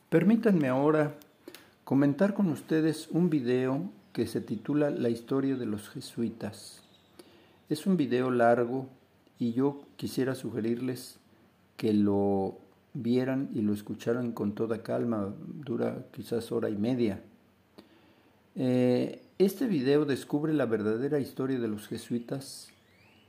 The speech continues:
y las sociedades secretas de nuestro mundo, apoyadas y controladas por los jesuitas, están trabajando por una religión mundial única,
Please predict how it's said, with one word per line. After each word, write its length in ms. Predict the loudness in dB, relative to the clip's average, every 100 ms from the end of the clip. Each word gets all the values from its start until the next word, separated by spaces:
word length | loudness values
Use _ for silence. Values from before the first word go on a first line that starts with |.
| _ _ _
y 140 | 0 2
las 160 | 2
sociedades 540 | -2 -6 -4 -2 -2 -2
secretas 540 | -6 -4 -6 -6 -6
de 60 | -6
nuestro 380 | -6 -8 -8 -6
mundo, 460 | -4 -4 -4 -6
apoyadas 720 | -6 -6 -4 -2 -2 -2 -4 -8
y 60 |
controladas 760 | -10 -6 -4 -4 0 0 0 -4
por 160 | -6 -8
los 200 | -8 -10
jesuitas, 580 | -10 -8 -8 -8 -10
están 320 | -10 -6 -6 -4
trabajando 720 | -4 -6 -4 -2 -2 -4 -6 -14 -20 -20 -20 _
por 160 | -4 0
una 220 | 2 2
religión 480 | 0 -2 -4 -2 0
mundial 500 | 0 0 0 0 -2 0
única, 580 | 2 0 -4 -12 -14